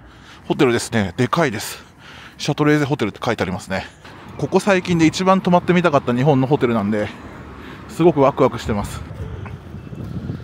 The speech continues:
外観はこんな感じです。それではチェックインします。なんかチェックインしたらもうその瞬間からなんかケーキ食べれるみたいですね。すごくない？めちゃくちゃ綺麗なんだけど。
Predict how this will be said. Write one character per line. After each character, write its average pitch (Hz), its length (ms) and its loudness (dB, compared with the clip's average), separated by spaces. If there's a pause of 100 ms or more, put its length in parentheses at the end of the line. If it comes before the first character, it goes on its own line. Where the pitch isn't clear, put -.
(960)
外 139 220 0
観 139 260 2
は 120 100 -2
こ 123 140 -8
ん 123 60 -4
な 117 100 -2
感 113 180 -4
じ 101 80 -8
で 98 100 -6
す。 - 300 -14 (1300)
そ 160 100 0
れ 160 60 4
で 170 80 6
は 135 40 4
チ 139 100 0
ェ - 40 -2
ッ - 20 -8
ク - 80 -2
イ 147 40 4
ン - 20 2
し 127 140 -4
ま 107 100 2
す。 - 180 -10 (360)
な - 60 -4
ん - 20 -4
か - 20 -4
チ 175 120 -2
ェ - 20 -2
ッ - 60 -4
ク - 140 -4
イ 262 60 4
ン 190 60 6
し - 80 -4
た 175 80 2
ら 131 80 4
も 120 140 2
う 101 40 -8
そ - 160 -2
の 202 100 6
瞬 202 240 2
間 196 160 0
か 190 60 2
ら 185 120 4
な 180 80 4
ん 139 40 2
か - 200 -2 (720)
ケ 202 80 2
ー 180 40 2
キ - 60 -4
食 135 140 2
べ 123 80 4
れ 131 60 4
る 117 60 2
み 110 60 0
た 95 80 -6
い 95 60 -2
で 92 40 -6
す - 80 -14
ね。 87 140 -10 (840)
す - 280 -12
ご 120 120 -6
く 170 120 -10
な 165 160 -4
い？ 202 100 -12 (1200)
め 110 160 -8
ち - 100 -12
ゃ 127 40 -12
く - 120 -18
ち - 80 -10
ゃ 165 40 -12
綺 - 180 -12
麗 151 100 -2
な 113 80 -2
ん 101 60 -4
だ 95 80 -10
け 101 60 -10
ど。 98 160 -10